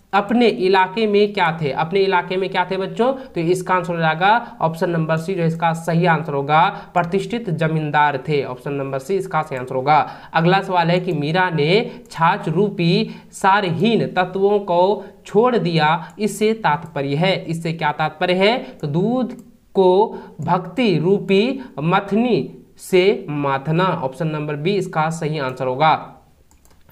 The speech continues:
अगला सवाल दिया गया है कि मीरा रोती है क्योंकि, मीरा जो है रोती है क्योंकि वह जो है वो लोगों को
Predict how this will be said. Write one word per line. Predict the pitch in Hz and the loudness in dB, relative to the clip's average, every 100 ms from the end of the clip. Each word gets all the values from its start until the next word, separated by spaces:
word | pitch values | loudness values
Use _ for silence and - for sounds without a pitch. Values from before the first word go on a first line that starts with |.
| - - 175 | -20 -10 -2
अगला | 170 208 | 2 2
सवाल | 214 202 190 185 | 2 0 0 0
दिया | 185 180 | 0 0
गया | 180 | 0
है | 208 | -2
कि | 208 | 0
मीरा | 165 160 170 | 0 2 2
रोती | 165 143 143 190 | 2 0 -2 -4
है | 185 | -4
क्योंकि, | 180 165 160 135 127 | -4 -4 -2 -4 -2
मीरा | 143 160 165 | -2 0 0
जो | 160 | -2
है | 156 175 | -2 -2
रोती | 135 135 208 180 | -2 -2 -2 0
है | 165 | 0
क्योंकि | 165 151 147 | -2 -6 -4
वह | 135 175 208 | 0 0 0
जो | 175 | -2
है | 123 143 220 254 - - - | -2 0 0 0 -8 -10 -2
वो | 190 | 0
लोगों | 175 165 170 208 | 0 0 2 0
को | 202 175 220 269 | 2 2 4 2